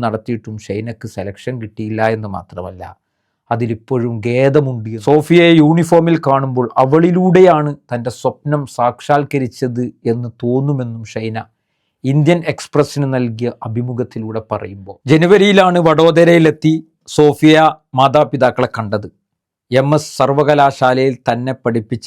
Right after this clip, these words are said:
അധ്യാപകരെയും അവർ അന്ന് സന്ദർശിച്ചിരുന്നു. കഴിഞ്ഞ ദിവസവും സഹോദരിയുമായി ഞാൻ ഫോണിലൂടെ സംസാരിച്ചിരുന്നു. അവർ കടമകളിൽ ശ്രദ്ധാലുവായ ഒരു സൈനിക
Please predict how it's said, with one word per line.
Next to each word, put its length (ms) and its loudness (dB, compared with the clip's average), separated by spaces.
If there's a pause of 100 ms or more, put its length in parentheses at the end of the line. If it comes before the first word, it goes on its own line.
(120)
അധ്യാപകരെയും 760 -2
അവർ 160 -4 (180)
അന്ന് 160 -12 (100)
സന്ദർശിച്ചിരുന്നു. 720 -16 (720)
കഴിഞ്ഞ 260 0 (120)
ദിവസവും 400 4 (120)
സഹോദരിയുമായി 880 0
ഞാൻ 100 -8 (100)
ഫോണിലൂടെ 540 -6 (100)
സംസാരിച്ചിരുന്നു. 760 -12 (640)
അവർ 200 2 (160)
കടമകളിൽ 600 2 (100)
ശ്രദ്ധാലുവായ 720 0 (120)
ഒരു 100 -6 (120)
സൈനിക 420 -6